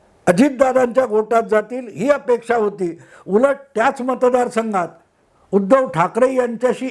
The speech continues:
एकनिष्ठ असलेली मतं ही सुप्रियाताईंना मिळली जा-, मिळतील हे गृहीत होतं. काँग्रेसची मतं अर्थातच सुप्रियाताईंना मिळतील हे गृहीत होतं. या सगळ्याला धक्का बसतोय न बसतोय इतक्यात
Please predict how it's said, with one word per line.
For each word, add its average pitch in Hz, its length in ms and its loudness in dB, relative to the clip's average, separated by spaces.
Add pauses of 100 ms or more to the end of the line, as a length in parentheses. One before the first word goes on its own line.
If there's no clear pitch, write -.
एकनिष्ठ 226 560 0
असलेली 247 460 0
मतं 220 360 0 (280)
ही 208 120 2
सुप्रियाताईंना 262 840 2
मिळली 220 320 -2
जा-, 202 180 0
मिळतील 196 460 -2 (240)
हे 233 140 4
गृहीत 247 380 -6
होतं. 180 280 -2 (1000)
काँग्रेसची 269 500 2
मतं 269 260 0
अर्थातच 247 680 -2
सुप्रियाताईंना 247 800 -2
मिळतील 226 420 -4 (240)
हे 233 140 4
गृहीत 254 380 -2
होतं. 208 280 0 (240)
या 269 140 2
सगळ्याला 254 640 0
धक्का 269 460 -2
बसतोय 240 500 0 (340)
न 240 120 0
बसतोय 233 480 0 (760)
इतक्यात 220 360 2